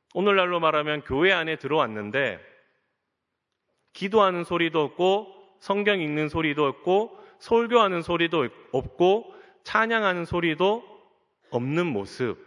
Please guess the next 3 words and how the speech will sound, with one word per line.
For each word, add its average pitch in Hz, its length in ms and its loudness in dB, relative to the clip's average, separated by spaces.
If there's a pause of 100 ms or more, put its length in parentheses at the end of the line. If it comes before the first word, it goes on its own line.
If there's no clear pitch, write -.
(420)
고요하고 156 1200 -2
적막감이 139 840 -4 (460)
맴도는 147 680 -4